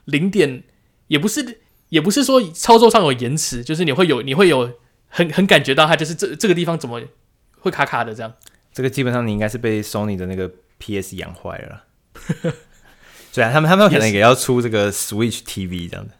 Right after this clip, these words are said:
Speaker 1: 哦，我觉-，我倒觉得 Switch T V比较有可能，因为毕竟 Switch 效能比较差，所以塞到电视里面比较有可能。
Speaker 2: 哦。<laughs>
Speaker 1: P S这么大还要塞到电视里面，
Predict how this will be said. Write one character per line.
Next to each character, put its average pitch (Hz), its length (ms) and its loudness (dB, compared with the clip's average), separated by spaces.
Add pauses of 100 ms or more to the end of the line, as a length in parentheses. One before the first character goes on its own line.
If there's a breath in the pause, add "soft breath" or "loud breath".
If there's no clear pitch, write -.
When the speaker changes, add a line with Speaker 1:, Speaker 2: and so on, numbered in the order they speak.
(340)
Speaker 1:
哦， 147 320 2
我 147 100 2
觉-， 139 140 2
我 190 80 6
倒 175 100 10
觉 175 120 6
得 170 40 4
Switch 175 280 2
T 170 100 -2
V 160 100 0
比 139 60 -6
较 147 100 2
有 147 120 2
可 135 120 -2
能， 113 220 -6
因 175 80 -4
为 170 80 0
毕 170 100 -8
竟 165 120 -2
Switch 160 220 -2
效 143 240 0
能 127 120 0
比 127 60 -10
较 139 100 0
差， 127 260 -2
所 151 140 -2
以 143 180 -2 (280 loud breath)
塞 170 180 2
到 165 100 2
电 165 160 0
视 147 100 -6
里 151 60 -2
面 143 80 -2
比 131 60 -4
较 135 140 4
有 135 60 2
可 131 120 -4
能。 127 80 0
Speaker 2:
哦。 123 280 -4
<laughs> - 40 -16
Speaker 1:
P 170 140 2
S 147 220 0
这 160 120 -2
么 143 80 -2
大 151 140 6
还 143 80 2
要 135 100 6
塞 139 100 -4
到 139 100 2
电 143 140 -6
视 127 140 -12
里 135 80 -14
面， 131 240 -10